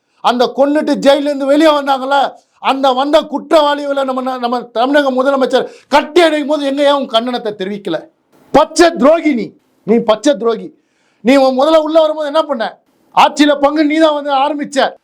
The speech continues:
ஆனா உனக்கெல்லாம் பதில் சொல்ல வேண்டிய அவசியம் இல்லைன்னு சொல்லிட்டு என்ன பண்ணாங்க திமுகவுடைய தலைமை?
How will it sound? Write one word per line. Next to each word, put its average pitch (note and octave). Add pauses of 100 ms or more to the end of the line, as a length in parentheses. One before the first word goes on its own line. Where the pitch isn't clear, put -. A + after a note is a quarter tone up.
(160)
ஆனா C4
உனக்கெல்லாம் D4
பதில் C#4
சொல்ல C#4+
வேண்டிய C4
அவசியம் D#4
இல்லைன்னு D4
சொல்லிட்டு C#4
என்ன C4+
பண்ணாங்க C4
திமுகவுடைய A#3+
தலைமை? C#4+